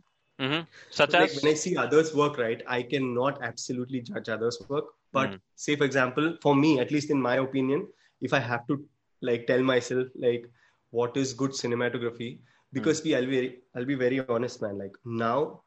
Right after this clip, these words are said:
Speaker 2: with the kind of equipments we have, with the kind of lights we have, with the kind of actors who are constantly, like, taking care of their looks, who are
Speaker 1: Mm.
Speaker 2: constantly working on,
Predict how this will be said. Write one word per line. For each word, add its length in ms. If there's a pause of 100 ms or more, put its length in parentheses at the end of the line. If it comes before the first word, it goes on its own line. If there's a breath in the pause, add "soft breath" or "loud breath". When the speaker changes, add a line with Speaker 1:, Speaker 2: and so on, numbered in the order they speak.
(120)
Speaker 2:
with 120
the 80
kind 240
of 100
equipments 540
we 100
have, 340
with 120
the 80
kind 260
of 120
lights 360
we 140
have, 260 (360 soft breath)
with 120
the 100
kind 320
of 140 (220)
actors 680 (200)
who 160
are 240 (240)
constantly, 640
like, 320 (460)
taking 200
care 160
of 120
their 160 (100)
looks, 300
who 220
are 60
Speaker 1:
Mm. 60
Speaker 2:
constantly 520
working 420
on, 240